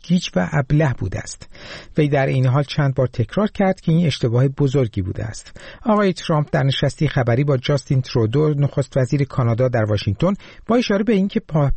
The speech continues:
پهپاد سرنگون شده غیر مسلح و به وضوح فر-، بر فراز آبهای بین‌المللی بود گفت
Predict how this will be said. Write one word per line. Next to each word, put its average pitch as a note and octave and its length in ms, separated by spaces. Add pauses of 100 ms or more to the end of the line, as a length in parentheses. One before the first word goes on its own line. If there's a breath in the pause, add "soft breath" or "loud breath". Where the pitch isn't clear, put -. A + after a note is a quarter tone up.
پهپاد D#3 460
سرنگون A2 440
شده G2 380
غیر G3 200
مسلح G2+ 520 (320 loud breath)
و D3+ 100
به D3 120
وضوح D#3 420 (460)
فر-، D3 320
بر C3 140
فراز D3 400
آبهای D#3 420
بین‌المللی A2+ 680
بود G#2+ 340
گفت - 300